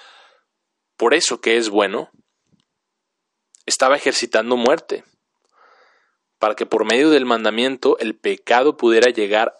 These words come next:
a ser excesivamente pecaminoso. Nosotros entendemos las profundidades del pecado cuando tenemos el Espíritu de Dios.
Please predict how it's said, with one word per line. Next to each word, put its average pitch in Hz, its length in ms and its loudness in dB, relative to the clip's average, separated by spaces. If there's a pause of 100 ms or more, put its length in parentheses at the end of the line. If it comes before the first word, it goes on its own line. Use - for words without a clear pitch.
(140)
a - 100 -12
ser 110 420 -2
excesivamente 131 1120 -4 (720)
pecaminoso. - 720 -10 (1500)
Nosotros 113 500 0
entendemos 110 840 -4 (180)
las 107 220 0
profundidades 107 540 0
del 113 140 0
pecado 104 380 0
cuando 95 260 -2
tenemos 107 500 -6
el 95 100 -4
Espíritu 98 480 -6
de 78 100 2
Dios. - 380 -2